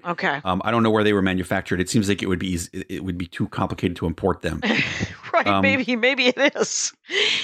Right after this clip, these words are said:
Speaker 2: that
Speaker 1: So
Speaker 2: they, okay, so those sold for a while, and then they vanished. They vanished during the pandemic
Speaker 1: Oh.
Speaker 2: th-, from shelves, and then they
Speaker 1: Okay.
Speaker 2: came back briefly again, and then they vanished again. And I think what happened is that,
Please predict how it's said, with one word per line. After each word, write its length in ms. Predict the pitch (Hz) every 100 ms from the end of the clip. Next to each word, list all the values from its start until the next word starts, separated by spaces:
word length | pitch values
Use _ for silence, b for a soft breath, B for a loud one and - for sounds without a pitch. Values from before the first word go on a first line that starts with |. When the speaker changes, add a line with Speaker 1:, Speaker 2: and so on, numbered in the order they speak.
| B
Speaker 2:
that 180 | - 262
Speaker 1:
So 360 | - 208 180 - _
Speaker 2:
they, 520 | 110 127 135 147 - -
okay, 160 | 117 107
so 180 | -
those 320 | 113 139 180 -
sold 220 | 156 135
for 180 | 127 101
a 60 |
while, 320 | 95 92 85 -
and 140 | 98
then 80 | 123
they 100 | 117
vanished. 460 | 101 101 82 - -
They 140 | 101
vanished 340 | 107 135 135
during 140 | 123 113
the 80 | 107
pandemic 560 | 117 98 90 90 - b b b
Speaker 1:
Oh. 180 | 202 262 - _ _ _ _ _
Speaker 2:
th-, 80 | - -
from 160 | - 110
shelves, 400 | - 87 92 - - _
and 140 | 208 104
then 80 |
they 80 | -
Speaker 1:
Okay. 80 | 254
Speaker 2:
came 140 | 147
back 280 | 127 113 -
briefly 680 | 120 117 196 - 123 107 170 _ _ _
again, 340 | 117 131 180 151 -
and 160 | 123
then 80 | 139
they 80 | 147
vanished 300 | 147 147 -
again. 240 | 156 214
And 80 | 135
I 80 | 127
think 240 | 170 170
what 80 | 147
happened 340 | 151 175 127
is 140 | 107
that, 80 | 113